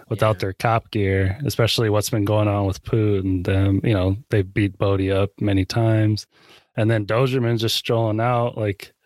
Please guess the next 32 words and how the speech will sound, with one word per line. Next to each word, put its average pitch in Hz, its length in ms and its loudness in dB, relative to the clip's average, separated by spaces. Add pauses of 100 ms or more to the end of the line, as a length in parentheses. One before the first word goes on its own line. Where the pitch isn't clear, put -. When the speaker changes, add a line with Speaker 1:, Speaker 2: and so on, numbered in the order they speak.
(360)
Speaker 1:
too 117 180 -2
cool 127 220 0
for 113 160 -2
school. 131 460 0
He's 123 140 -2
got, 117 220 0
like, 107 180 -2
Speaker 2:
<laughs> 165 100 -8
Speaker 1:
the 107 220 2
baddest 113 560 -2
date, 123 520 0
you 135 120 -2
know? 127 240 2
It's - 140 -2
like, 107 280 -4 (320)
got 110 200 0
a 107 60 0
whole 123 180 0
Speaker 2:
Come 120 60 0
on. 120 60 0
Speaker 1:
interracial 120 500 0
thing 127 240 0
going 127 320 0
on. 131 420 0 (240)
What 156 100 -2
do 208 60 0
you 226 60 0
mean, 160 80 0
come 135 160 -2
on? 107 300 0
No, 151 320 0
like, 120 280 -2